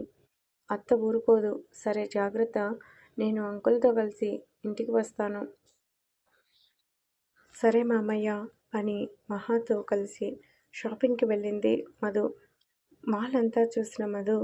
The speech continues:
షాక్ అయింది. ఎప్పుడు బయటకు రాని తనకి ఈ మాల్ బయట సిటీ అంతా కొత్తగా కనిపించి మెరుగ్గా చూస్తుంది. "మధు, ఎందుకు భయపడుతున్నావు, ఫ్రీగా ఉండు"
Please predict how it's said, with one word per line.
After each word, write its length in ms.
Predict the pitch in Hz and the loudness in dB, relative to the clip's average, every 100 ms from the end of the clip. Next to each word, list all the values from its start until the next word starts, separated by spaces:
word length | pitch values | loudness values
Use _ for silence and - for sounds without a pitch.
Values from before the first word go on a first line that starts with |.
| - _ | -4 _
షాక్ 420 | - - 214 214 226 | -8 -4 -2 -2 0
అయింది. 420 | 214 214 208 208 - - _ _ _ | 0 -2 -4 -4 -6 -10 _ _ _
ఎప్పుడు 360 | 214 202 247 254 233 - _ _ | -10 0 6 8 6 2 _ _
బయటకు 340 | 208 202 226 233 | -2 0 2 4
రాని 320 | 226 214 208 - - _ _ | 2 0 -6 -8 -12 _ _
తనకి 360 | 208 202 202 208 294 - _ _ - | -6 -4 -4 -4 -4 -10 _ _ 0
ఈ 80 | 220 | 2
మాల్ 300 | 208 202 233 | 2 2 2
బయట 260 | 202 202 220 220 - _ _ _ _ | 4 4 6 4 2 _ _ _ _
సిటీ 240 | - 233 254 | -14 0 4
అంతా 340 | 247 226 214 208 - _ | 4 2 -2 -4 -4 _
కొత్తగా 440 | 208 - 240 247 | -10 -4 -2 -2
కనిపించి 600 | 233 208 208 202 202 208 208 - _ _ - | -2 -4 -4 -6 -4 -4 -4 -8 _ _ -2
మెరుగ్గా 380 | 202 226 254 | -2 2 4
చూస్తుంది. 600 | 233 233 220 - - 208 220 - _ _ _ - | 4 2 -2 -4 -6 -4 -4 -8 _ _ _ -8
"మధు, 280 | 208 220 220 208 - _ _ | -4 0 0 -2 -12 _ _
ఎందుకు 420 | 214 208 247 - 226 220 - _ _ _ | -6 0 0 4 2 2 -6 _ _ _
భయపడుతున్నావు, 760 | 202 202 233 233 226 214 208 202 - _ _ - | -2 4 4 4 0 -2 -4 -8 -14 _ _ 2
ఫ్రీగా 340 | 233 226 240 | 6 6 4
ఉండు" 340 | 240 226 214 | 0 -2 -2